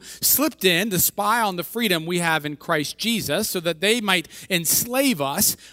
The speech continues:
we did not submit to them, even for a moment, so that the truth of the gospel might always remain with you. And from those who were supposed to be acknowledged leaders,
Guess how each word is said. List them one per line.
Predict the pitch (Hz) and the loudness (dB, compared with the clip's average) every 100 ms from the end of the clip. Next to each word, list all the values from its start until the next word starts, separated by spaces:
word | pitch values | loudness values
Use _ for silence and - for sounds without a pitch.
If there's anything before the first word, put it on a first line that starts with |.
| - | -4
we | 226 | 0
did | 233 | 2
not | 220 254 320 | 2 4 4
submit | - - 202 185 185 - | 4 2 2 2 0 2
to | 175 | 0
them, | 147 190 | 2 2
even | 247 294 277 | 2 2 0
for | - 226 | -2 0
a | 202 | 0
moment, | 190 185 247 170 120 - - - _ _ _ _ | 0 0 0 -2 -6 -10 -14 -16 _ _ _ _
so | - | -12
that | 156 156 | -10 -10
the | |
truth | 151 - 240 220 | -8 -2 0 0
of | 214 | -2
the | |
gospel | 202 165 151 - 185 | 2 2 2 0 -2
might | 180 175 | 0 2
always | 170 185 185 185 175 | 4 4 4 4 2
remain | 202 180 151 151 151 165 | -2 0 2 2 0 -2
with | 147 143 - | -4 -4 -6
you. | 180 156 160 135 113 _ _ _ _ _ _ _ _ _ | -12 -6 -4 -4 -8 _ _ _ _ _ _ _ _ _
And | 139 | -12
from | - 202 | -4 0
those | 202 226 262 | 4 4 4
who | 247 | 2
were | 208 | 2
supposed | - - 226 - | 0 2 2 2
to | 202 | 2
be | 208 | 2
acknowledged | 170 190 208 233 185 | 2 2 4 2 0
leaders, | 196 208 156 156 254 254 | 0 0 2 0 0 0